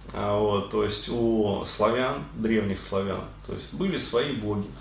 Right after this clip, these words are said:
А, вот, а, был свой, а, довольно обширный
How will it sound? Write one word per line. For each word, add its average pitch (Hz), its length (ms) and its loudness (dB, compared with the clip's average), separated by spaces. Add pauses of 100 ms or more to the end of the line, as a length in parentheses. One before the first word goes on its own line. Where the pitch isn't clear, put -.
(520)
А, 110 480 8
вот, 113 340 8
а, 107 460 8
был 170 240 4
свой, 120 540 4
а, 98 680 2
довольно 117 400 6
обширный 95 560 0